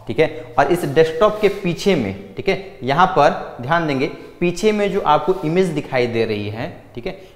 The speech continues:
पीछे में जो image दिखाई दे रही है इसे कहते हैं wallpaper, ठीक है। और screen में कुछ छोटे छोटे आपके जो photo बने हुए रहते हैं उस desktop में, उन्हें कहा जाता है icon,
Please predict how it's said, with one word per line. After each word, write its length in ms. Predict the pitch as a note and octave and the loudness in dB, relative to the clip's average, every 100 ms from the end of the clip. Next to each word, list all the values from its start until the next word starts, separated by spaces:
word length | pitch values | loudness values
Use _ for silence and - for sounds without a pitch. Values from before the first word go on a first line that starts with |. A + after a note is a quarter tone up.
| - | -6
पीछे 260 | C#3 C3+ F#3 | -4 0 0
में 120 | F#3 | 0
जो 80 | E3+ | -2
image 280 | D#3 D#3 F3+ | 0 0 0
दिखाई 320 | D#3 - B2 | -2 -2 -2
दे 140 | A#2+ | 0
रही 100 | B2 | -2
है 60 | C#3 | -2
इसे 180 | C3+ D#3 | -4 -2
कहते 320 | - C3 - | -2 -2 -2
हैं 400 | B2+ F3 - - A#2+ | -4 -6 -8 -14 -4
wallpaper, 760 | A#2 B2 D3+ - A#2 G#2 G2 - - - | 4 4 4 0 -2 0 -2 -2 -8 -6
ठीक 100 | B2+ | -2
है। 300 | E3 - - | -2 -6 -4
और 160 | B2 - | -2 -2
screen 420 | D3 - G3 A3 F3 | -6 -2 2 2 2
में 300 | C3+ E3 F3 | 0 -2 -2
कुछ 200 | F3+ F3+ | -4 0
छोटे 280 | E3 E3 F#3+ | -2 0 0
छोटे 280 | F#3 E3 F3 | -2 -4 0
आपके 360 | C#3 B2+ D3+ | 0 2 -2
जो 140 | C#3 D#3+ - | -4 -6 -4
photo 240 | D3 E3+ | -2 0
बने 220 | F#3 D#3+ C#3+ | 2 2 2
हुए 200 | B2+ B2 | 2 0
रहते 300 | A#2 A2 B2 | 0 -4 -6
हैं 160 | A2+ B2+ | -4 -4
उस 280 | C#3+ C3+ - | -4 -6 -8
desktop 520 | A#2+ A#2 - - B2+ A#2+ | -6 -6 -6 -2 -2 0
में, 180 | B2+ - - - - | -4 -6 -14 -20 -6
उन्हें 220 | E3 G#3 | 0 2
कहा 200 | F#3+ D3 B2+ | 2 2 4
जाता 320 | A#2+ A2+ B2+ | 4 4 2
है 240 | F3+ - | 0 -4
icon, 360 | A#2+ A2 - F#2+ | -4 -4 -4 -8